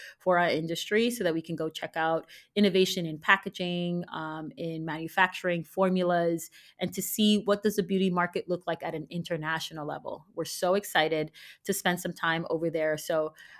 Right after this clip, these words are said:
obviously my first tip is around trust. Um, we've done a lot of work to prepare the team to let them know, hey, you know, who will take care of what decisions while we're away, simply because we'll be in a different time zone, about nine hour difference. So,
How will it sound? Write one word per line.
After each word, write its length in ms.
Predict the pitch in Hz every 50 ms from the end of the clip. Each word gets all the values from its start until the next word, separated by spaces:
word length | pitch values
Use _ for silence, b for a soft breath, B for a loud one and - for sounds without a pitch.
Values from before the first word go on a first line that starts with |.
| B -
obviously 300 | 180 185 202 202 226 208
my 140 | 196 190
first 320 | 185 - - 208 202 - -
tip 180 | - 196 -
is 100 | 202 180
around 280 | 185 175 170 170 170 170
trust. 560 | - - - 180 160 170 - - - - - B B B B B B B
Um, 340 | 170 170 165 160 160 165 165
we've 220 | 185 190 180 180
done 160 | 190 185 185
a 40 | 175
lot 180 | 175 170 170 170
of 80 | 170
work 180 | 156 165 165 165
to 80 | - 170
prepare 320 | - 160 - - 170 170
the 80 | 160 160
team 540 | 156 - - - 180 170 175 190 226 262 247
to 80 | 214
let 240 | 175 175 165 165 -
them 120 | 170 165 165
know, 380 | 165 165 165 165 165 165 165 B B B B B _
hey, 280 | - 226 220 214 214
you 200 | 214 214 202 185
know, 100 | 170 165
who 240 | 160 - - 208 190
will 160 | 180 185 175
take 200 | 180 - 175 175
care 220 | - - 175 165 165
of 160 | 160 160 151
what 240 | 156 165 165 - -
decisions 640 | 165 165 - - 175 160 175 170 170 170 165 -
while 240 | 165 160 156 156 156
we're 180 | 160 165 160 - -
away, 400 | 160 165 175 180 185 202 247 254
simply 320 | 254 - 185 165 - 175
because 320 | 165 160 - 175 165 156 165
we'll 100 | 165 151
be 180 | 165 165 165
in 120 | 160 160 151
a 40 |
different 360 | 151 - 165 - - 165 160 -
time 240 | - 165 165 170
zone, 240 | 170 190 202 220 233
about 240 | 208 - 160 - -
nine 260 | 165 160 165 165 165
hour 160 | 165 160 160
difference. 500 | 156 160 160 - - 185 196 220 214 -
So, 280 | - - 160 156 156